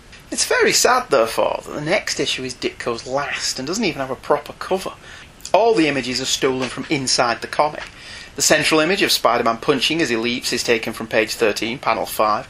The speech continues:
whilst the three panels across the bottom of Spider-Man fighting various different thugs are taken from pages seven, twelve, and fifteen, respectively. The overall feeling is one of a patchwork cover, cobbled together when Ditko was out the door.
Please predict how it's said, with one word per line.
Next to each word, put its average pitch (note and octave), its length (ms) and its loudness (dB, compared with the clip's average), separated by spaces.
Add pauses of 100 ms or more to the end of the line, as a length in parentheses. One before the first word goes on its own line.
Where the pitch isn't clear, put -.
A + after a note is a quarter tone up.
(300)
whilst D#3 200 2
the - 60 -6
three G#3 260 2
panels F3+ 340 2
across F#3 300 0
the D#3 80 -2
bottom C3 340 2
of A#2 80 -4
Spider-Man B2+ 460 2
fighting C3+ 320 -2
various C3+ 320 2
different - 340 -6
thugs D3 300 2
are C#3 40 2
taken B2 300 0
from A#2+ 100 -8
pages B2 380 0 (260)
seven, D#3+ 500 2 (120)
twelve, C3+ 480 2
and F3 240 4
fifteen, B2 480 -4
respectively. - 640 -4 (800)
The G#3 80 4
overall A3 320 4
feeling G#3 500 2
is C#3 80 -2
one D3+ 160 4
of C3+ 100 0
a C3 40 -4
patchwork - 720 0
cover, A2 320 -4
cobbled D3+ 280 2
together C3+ 300 2
when B2+ 120 -4
Ditko C3+ 360 -2
was A#2+ 120 -2
out A2 160 0
the A2+ 80 -10
door. A#2+ 400 2